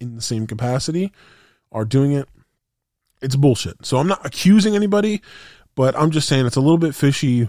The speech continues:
when everyone else around you, everyone else that knows you, everyone else is this and that, is coming out and talking about it, and you're the only one that's like, "Nah, bro, I don't know what they're talking about. They're doing that." You know what I mean? So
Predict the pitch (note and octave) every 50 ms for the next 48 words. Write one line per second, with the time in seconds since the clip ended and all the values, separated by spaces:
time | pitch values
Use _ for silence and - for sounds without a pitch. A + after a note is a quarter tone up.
0 | - - B2 A#2+ A2+ A2 A2 G#2+ G#2+ A2 A2 A2 - _ _ _ - C#3+ C#3+ D#3+
1 | D3+ C#3+ C#3 C3 A#2+ - B2+ A2+ A2 A2+ A#2 A#2 A2 G#2+ A#2 A2+ A#2 B2 C3 C3
2 | C3 B2+ B2+ - - A2+ G#2+ A2 A2+ A2+ A2 G#2 A2+ A2 A#2 A#2+ B2 B2 A#2+ A#2
3 | - - A#2 G#2+ G#2 A2+ A#2 - A#2 G#2+ G#2+ G#2 G#2 G#2 G2 - - - - _
4 | _ _ _ _ _ _ _ _ _ _ - A#2 A2 G#2+ G#2+ G#2 G2+ - - -
5 | - _ _ _ _ _ _ _ _ _ _ _ _ _ _ _ _ - - D#3
6 | D3 C#3+ C#3 C3 A#2+ A2+ G#2+ - - B2+ C3 - - D3+ C#3+ D3 D3+ D3+ D#3+ E3
7 | E3 D#3+ _ _ _ _ _ _ _ _ _ _ _ _ _ - A#2 A2+ A2+ A#2
8 | B2+ C3 C3 C3+ - D#3 C#3+ C#3 C#3 C#3 C3 C3 B2+ A#2+ A#2 A2+ A2+ A2 A2 G#2+
9 | G2+ G2+ - - G2 F#2 F#2+ F#2+ F2 F2 F2 F#2 - - - - A#2 - _ _
10 | _ _ _ _ _ _ _ _ _ _ _ - A#2+ A#2 A2+ A2 G#2 - G#2 -
11 | A#2 G2 - - G2+ F2+ F#2+ G2 G#2+ A2+ G#2+ G#2 G#2 G2+ G2 - - B2 C#3 D3+
12 | D#3 D3+ D3+ D3 D3 - - C#3 C3 C3 B2